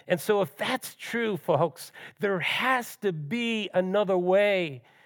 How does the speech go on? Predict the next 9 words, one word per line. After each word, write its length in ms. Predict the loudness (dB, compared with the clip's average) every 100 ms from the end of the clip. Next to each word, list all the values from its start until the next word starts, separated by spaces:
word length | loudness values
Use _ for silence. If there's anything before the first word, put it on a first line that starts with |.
| _ -10
And 120 | -4 -4
the 40 |
question 560 | -4 -2 -2 -2 -2 -2
is 180 | 0
this, 220 | 0 0 -2
what 260 | -8 -4
is 240 | -2 -2 2
that 260 | 2 2
way? 480 | 2 2 2 0 -8